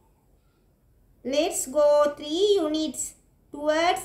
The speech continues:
the left along the number line. Negative three. Next, from this point, from this point,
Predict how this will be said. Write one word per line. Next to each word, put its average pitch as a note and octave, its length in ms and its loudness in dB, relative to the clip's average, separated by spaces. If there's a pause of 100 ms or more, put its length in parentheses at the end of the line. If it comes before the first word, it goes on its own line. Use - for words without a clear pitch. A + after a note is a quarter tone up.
the G#4+ 160 -2
left D#4 480 2
along D4 500 0
the G#4+ 100 -2
number E4+ 400 -2
line. F#3 320 0 (1600)
Negative C4 760 -4
three. D#4+ 340 -2 (1900)
Next, C#4 600 -4 (340)
from D#4+ 420 -2
this G4 300 0
point, F4+ 600 2 (600)
from D#4 380 -4
this F4+ 240 -2
point, C#4+ 640 -2